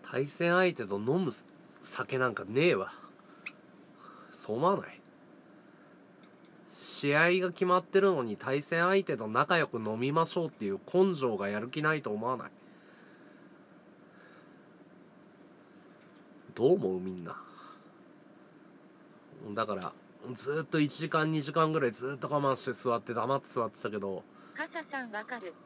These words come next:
Speaker 1: いや、ふざけてるじゃん。リスナーに対する不義理じゃん。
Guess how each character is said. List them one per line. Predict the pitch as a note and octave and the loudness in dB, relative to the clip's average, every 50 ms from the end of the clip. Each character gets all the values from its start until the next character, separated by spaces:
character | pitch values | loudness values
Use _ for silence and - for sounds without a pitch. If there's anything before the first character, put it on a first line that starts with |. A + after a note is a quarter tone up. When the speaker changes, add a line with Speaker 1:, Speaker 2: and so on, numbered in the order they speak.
| - - - - - - - - - | -20 -20 -20 -20 -20 -20 -20 -12 -4
Speaker 1:
い | A2+ | 0
や、 | B2 A#2 A2+ A#2 - - | 0 2 2 0 -2 -6
ふ | - - C3+ | -10 -4 4
ざ | - F#3 G#3+ | 6 6 6
け | B3 A3+ | 6 4
て | D3+ C#3+ | 2 2
る | A#2+ A2+ | 0 0
じ | G2+ | 0
ゃ | G#2+ G2+ | -2 -2
ん。 | G2+ | -2
リ | G#2+ A2+ | -4 -6
ス | G#2+ - - | -6 -2 4
ナ | F3+ G3 | 6 6
ー | G#3 | 6
に | G#3+ G3+ | 4 4
対 | G#3+ G#3+ G#3 | 2 2 2
す | G3+ - F#3 | 2 2 -2
る | C#3+ | -2
不 | - D3 | -2 -4
義 | D#3 D#3 E3 | -4 -2 -4
理 | C3 | -4
じ | A2 G#2 | -4 -8
ゃ | F#2 | -8
ん。 | - | -10